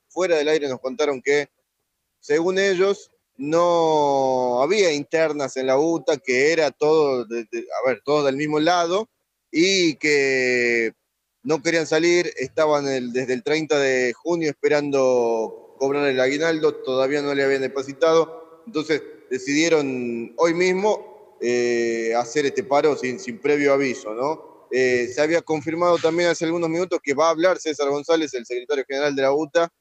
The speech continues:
once y media de la mañana, va a hablar en la sede de aetat, y hablamos recién, ya se, ya se fue la señora, eh, una de las dueñas de las empresas, que nos dijo, cuatro y media de la mañana vinieron algunos,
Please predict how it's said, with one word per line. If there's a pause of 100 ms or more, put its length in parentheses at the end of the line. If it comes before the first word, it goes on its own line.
(440)
once
y
media
de
la
mañana,
va
a
hablar
en
la
sede
de
aetat, (580)
y
hablamos
recién, (100)
ya
se,
ya
se
fue
la
señora, (340)
eh, (220)
una
de
las
dueñas
de
las
empresas, (300)
que
nos
dijo,
cuatro
y
media
de
la
mañana
vinieron
algunos,